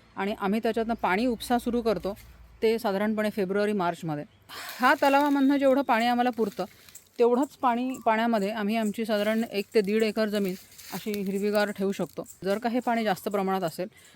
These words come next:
तर ही सगळी टेकडी छान सुजलाम सुफलाम आणि हिरवी हिरवी होईल आणि एक नंदनवनच होईल, अ, ह्याच्यामध्ये अजिबात शंका नाही.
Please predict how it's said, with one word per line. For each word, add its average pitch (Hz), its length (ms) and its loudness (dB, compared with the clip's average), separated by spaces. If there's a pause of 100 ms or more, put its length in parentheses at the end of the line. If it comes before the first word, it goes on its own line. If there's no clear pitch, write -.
(180)
तर 254 60 0
ही 247 140 0
सगळी 226 360 2
टेकडी 247 400 2 (100)
छान 247 220 2
सुजलाम 226 400 0
सुफलाम 220 400 -4
आणि 220 80 -4
हिरवी 196 240 -2
हिरवी 208 220 0
होईल 196 260 -2 (400)
आणि 196 180 -2
एक 202 260 -4
नंदनवनच 214 800 2
होईल, 196 180 -2 (340)
अ, 175 140 -6
ह्याच्यामध्ये 202 380 -2
अजिबात 185 300 0
शंका 160 300 -6
नाही. 147 140 -10